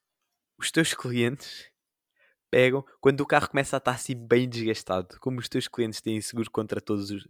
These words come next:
contra todos, tu paga-, pedes a um gajo, "Olha, dou-te aqui vinte euritos e tu vais ali e fodes aquele carro. É meu, tá aqui os documentos. O carro tem nome da minha empresa, sou dono da empresa." Vai ali e fode só aquele carro.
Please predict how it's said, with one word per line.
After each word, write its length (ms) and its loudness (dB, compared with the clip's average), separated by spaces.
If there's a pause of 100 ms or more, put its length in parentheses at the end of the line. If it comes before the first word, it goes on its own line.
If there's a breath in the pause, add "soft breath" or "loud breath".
(340 soft breath)
contra 340 -2
todos, 420 -4 (480 soft breath)
tu 100 -20
paga-, 440 6 (260)
pedes 240 4
a 40 4
um 120 0
gajo, 340 2 (280 soft breath)
"Olha, 280 2
dou-te 260 -4
aqui 260 -6
vinte 280 -4
euritos 360 2
e 60 -6
tu 100 -10
vais 200 2
ali 340 -4
e 60 -14
fodes 360 0
aquele 240 -4
carro. 320 -8
É 100 2
meu, 220 0
tá 140 -6
aqui 140 -6
os 80 -6
documentos. 460 -14 (380)
O 20 -20
carro 160 -6
tem 140 -8
nome 160 -4
da 80 2
minha 160 -4
empresa, 400 -2
sou 180 -2
dono 200 -2
da 60 2
empresa." 460 -6
Vai 140 -4
ali 120 -4
e 40 -12
fode 240 -4
só 100 -4
aquele 220 -6
carro. 220 -10